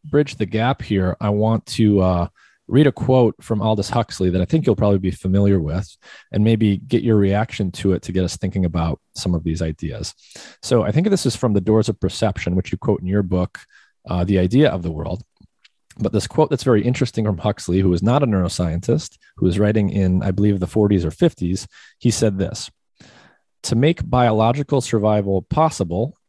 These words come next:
mind at large, his term, has to be funneled through the reducing valve of the brain and the nervous system. What comes out the other end is a measly trickle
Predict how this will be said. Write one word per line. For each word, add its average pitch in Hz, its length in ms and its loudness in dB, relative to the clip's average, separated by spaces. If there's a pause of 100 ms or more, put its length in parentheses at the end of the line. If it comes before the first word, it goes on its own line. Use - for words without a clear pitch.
(120)
mind 127 320 0
at 131 180 2
large, 104 720 -2
his 95 160 -4
term, 95 340 -2 (420)
has 131 180 -2
to - 100 -10
be 113 80 2
funneled 127 600 0
through 127 560 0 (200)
the 101 140 -2
reducing 95 920 0
valve 87 520 -4 (440)
of 101 240 -2
the 101 80 -2
brain 120 480 0
and 98 160 -2
the 95 60 0
nervous 95 380 0
system. - 480 -10 (520)
What 110 180 -2
comes 156 380 0
out 131 200 2
the 113 140 0
other 135 260 2
end 104 300 -2
is 101 180 -2
a 101 80 2
measly 131 500 2
trickle 127 600 -2